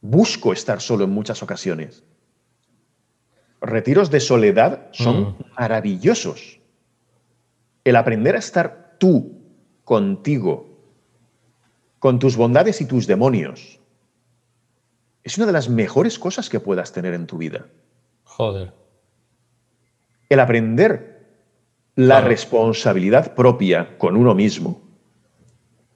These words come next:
Speaker 1: es una de tus mejores armas
Speaker 2: Claro, aquí,
Speaker 1: ante la vida.
Speaker 2: eh, aquí es que, hostia, Rodrigo, es que esto, estos temas a mí me interesan muchísimo, de verdad, yo creo, pero
Speaker 1: <laughs>
Speaker 2: te lo digo de verdad, es que, por ejemplo, el tema de soledad,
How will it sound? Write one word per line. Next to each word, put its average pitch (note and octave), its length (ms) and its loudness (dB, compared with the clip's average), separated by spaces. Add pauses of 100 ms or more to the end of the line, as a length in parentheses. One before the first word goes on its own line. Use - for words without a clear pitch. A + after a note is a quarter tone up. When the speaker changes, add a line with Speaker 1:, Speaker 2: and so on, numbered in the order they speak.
(440)
Speaker 1:
es - 140 -8
una C#3+ 100 2
de D3+ 120 2
tus A#2 180 2
mejores A#2 680 0 (760)
armas F#2 720 -2
Speaker 2:
Claro, - 260 -4
aquí, G2+ 80 -6 (140)
Speaker 1:
ante G2+ 140 2
la F#2 100 6
vida. E2 400 -2
Speaker 2:
eh, A2+ 100 -2
aquí G#2+ 240 -4
es A2 140 -6
que, A2+ 520 2
hostia, G#2+ 240 -6
Rodrigo, G2+ 400 0
es F#2 120 -6
que G#2+ 180 -2
esto, G#2 640 2
estos A2 200 -4
temas A2+ 280 0
a G#2+ 60 0
mí G#2+ 120 -2
me A#2+ 80 2
interesan G#2+ 360 0
muchísimo, G2 460 -4
de F#2 80 0
verdad, F#2+ 300 2
yo G2+ 180 -2
creo, G#2+ 140 -4
pero G2+ 320 -2 (220)
Speaker 1:
<laughs> - 520 -4
Speaker 2:
te G#2+ 60 -4
lo G2+ 80 2
digo G#2 180 4
de A2 100 4
verdad, G2 380 4
es F#2 140 -6
que, A2+ 180 0
por G#2+ 300 -6
ejemplo, G#2+ 220 -2
el F#2+ 40 -6
tema A2 180 0
de A2+ 60 4
soledad, A2 640 2